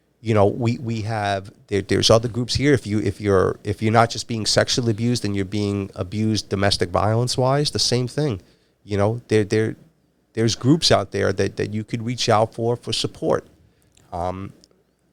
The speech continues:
and you have to take advantage of it. If you, if you don't take advantage of what's out there, then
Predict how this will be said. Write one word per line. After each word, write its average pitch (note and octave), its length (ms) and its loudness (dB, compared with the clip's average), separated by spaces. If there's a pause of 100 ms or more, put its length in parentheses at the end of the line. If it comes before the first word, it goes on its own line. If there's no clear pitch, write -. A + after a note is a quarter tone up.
(100)
and A2+ 140 2
you A#2 80 4
have C#3+ 200 2
to C#3+ 60 -6
take C#3+ 220 -2
advantage G#2+ 540 -2
of - 100 -10
it. - 180 -14
If - 160 -8
you, A#2 120 -4
if - 120 -2
you G#2+ 80 -2
don't E3 360 0
take C3 240 -2
advantage G#2 520 0
of F2 160 -2
what's F#2+ 220 -2 (100)
out C#3 300 6
there, - 360 -10 (1300)
then A2+ 460 0